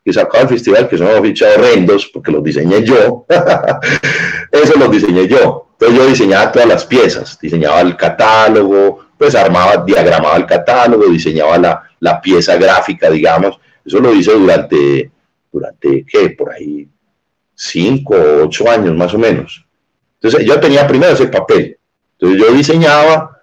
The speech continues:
me pagaban un dinerito, como el dinero no era suficiente, pues yo pensaba que me merecía más, entonces yo, entonces ellos decían, "No, pero nosotros te invitamos al festival, ¿cierto?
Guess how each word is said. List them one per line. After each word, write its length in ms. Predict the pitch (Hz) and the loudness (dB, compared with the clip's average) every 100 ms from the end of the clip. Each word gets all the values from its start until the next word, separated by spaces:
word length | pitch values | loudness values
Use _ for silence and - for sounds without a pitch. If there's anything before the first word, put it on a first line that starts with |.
| _ | _
me 120 | 87 82 | -6 -4
pagaban 380 | 82 85 107 | -2 0 0
un 80 | 120 | 0
dinerito, 720 | 127 143 143 123 - 160 160 _ _ _ _ | 2 2 2 0 -2 -4 -4 _ _ _ _
como 220 | 73 80 | -8 -4
el 80 | 80 | -2
dinero 300 | 85 85 104 | 0 2 2
no 120 | 95 87 | 2 2
era 200 | 92 101 | 2 0
suficiente, 760 | 120 120 117 131 120 117 117 | -2 -4 -2 2 2 2 -2
pues 120 | 87 - | -4 -6
yo 100 | - - | -10 -8
pensaba 380 | 82 82 90 - | -6 -2 -2 -2
que 100 | 85 | -2
me 160 | 78 | -4
merecía 540 | 69 69 69 - 76 107 | -2 -4 -4 -2 0 2
más, 460 | 110 120 - _ _ _ _ | 0 0 -4 _ _ _ _
entonces 540 | 101 85 98 87 95 | -6 -2 -2 0 0
yo, 200 | 87 92 95 | 2 0 0
entonces 320 | 87 87 90 | -2 -2 0
ellos 220 | 92 87 | 0 -2
decían, 320 | 85 73 80 78 | -2 -2 -2 0
"No, 240 | 139 139 | -2 0
pero 220 | 90 73 | 0 0
nosotros 420 | 71 69 - 90 - | -2 -6 -8 -12 -10
te 60 | |
invitamos 480 | 73 69 - - 80 | -10 -8 -10 -10 -8
al 100 | 80 | -8
festival, 500 | 76 - 104 143 - _ _ - | -8 -8 -2 -2 -2 _ _ -10
¿cierto? 200 | 135 | -10